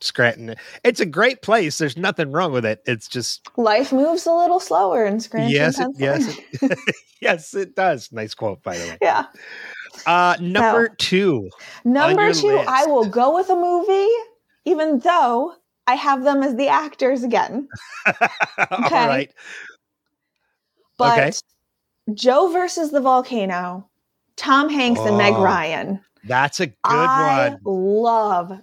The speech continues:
Speaker 2: Joe versus the Volcano. It is, like, one
Speaker 1: Which
Speaker 2: of
Speaker 1: version of Meg Ryan?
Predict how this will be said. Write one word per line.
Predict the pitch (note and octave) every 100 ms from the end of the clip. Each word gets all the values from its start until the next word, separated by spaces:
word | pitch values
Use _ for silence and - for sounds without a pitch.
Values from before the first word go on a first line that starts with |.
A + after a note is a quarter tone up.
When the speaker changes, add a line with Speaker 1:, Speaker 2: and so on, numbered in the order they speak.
| G3+
Speaker 2:
Joe | G#3 G3+
versus | G3 G3+ G3+ G3
the | G3
Volcano. | F#3 F#3+ - F#3+ F3 G#3 -
It | G#3+
is, | G#3 G#3
like, | G#3+
one | G#3 G3+ G#3
Speaker 1:
Which | A3
Speaker 2:
of | A3
Speaker 1:
version | G#3 F#3+ G3+ F#3+ F3
of | E3 C3+
Meg | D3+ D3 A#2+
Ryan? | A2+ B2 C3 C#3 F#2+ D2+